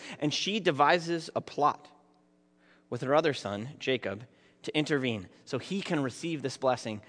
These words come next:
from his father instead of Esau. So here's some helpful background information to,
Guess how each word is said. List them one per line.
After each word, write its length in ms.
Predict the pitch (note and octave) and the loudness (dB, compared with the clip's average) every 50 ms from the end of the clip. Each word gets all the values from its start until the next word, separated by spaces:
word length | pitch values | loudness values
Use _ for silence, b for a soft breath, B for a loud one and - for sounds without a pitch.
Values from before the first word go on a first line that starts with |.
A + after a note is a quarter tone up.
| B B | B B
from 220 | _ - A#2+ A#2+ B2 | _ -4 -2 -2 0
his 120 | A2 G#2 | -2 -4
father 400 | - - F#2 F#2 F#2 F#2+ G2 A2 b b b b b b b b b b b _ _ _ _ _ _ _ _ _ _ | -4 -4 -4 -4 -4 -6 -8 -10 b b b b b b b b b b b _ _ _ _ _ _ _ _ _ _
instead 220 | - A2+ - A#2+ A2 | -16 -8 -4 -4 -4
of 80 | G#2 | -4
Esau. 260 | G2+ G#2+ - - - - - b b b b b b b b _ _ _ _ _ _ _ _ _ | -6 -8 -8 -10 -10 -10 -12 b b b b b b b b _ _ _ _ _ _ _ _ _
So 120 | - C#3+ | 0 2
here's 200 | C#3 F3 F#3 F3 | 2 4 2 2
some 140 | - D#3 C#3 | 0 -2 2
helpful 520 | - D#3 E3 D#3 - D3+ D3+ C#3 B2+ - - | 2 2 2 2 2 2 2 2 2 0 0
background 420 | B2 B2 A#2 - - A2+ A2 G#2 D2+ | 0 0 0 2 0 -2 -2 -2 -4
information 520 | F#2 G#2+ - A2 G2+ G2+ G2+ - - G#2 - | -8 -10 -8 -8 -6 -6 -6 -8 -8 -10 -8
to, 200 | - G2+ G2 | -8 -8 -8